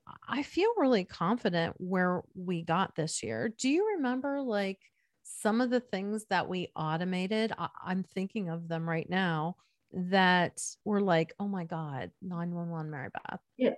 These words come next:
Speaker 2: well, <laughs> yeah. And, and some of them were kind of,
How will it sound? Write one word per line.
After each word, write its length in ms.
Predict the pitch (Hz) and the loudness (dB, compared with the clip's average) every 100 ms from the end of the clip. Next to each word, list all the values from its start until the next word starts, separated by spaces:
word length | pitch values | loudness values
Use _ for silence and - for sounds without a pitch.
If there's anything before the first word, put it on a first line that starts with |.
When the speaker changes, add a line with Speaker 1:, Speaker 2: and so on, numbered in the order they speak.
| - | 12
Speaker 2:
well, 380 | 311 294 285 277 | 12 12 12 12
<laughs> 200 | 262 277 | 6 4
yeah. 320 | 226 226 202 - | 6 10 10 10
And, 260 | 247 254 - | 8 6 6
and 140 | 269 269 | 6 6
some 240 | - 330 508 | 6 8 10
of 120 | 302 180 | 8 8
them 400 | 180 180 185 202 - _ _ _ - | 10 10 8 -2 -10 _ _ _ 4
were 160 | 294 302 | 6 6
kind 320 | - 302 311 | 8 8 10
of, 200 | 285 | 6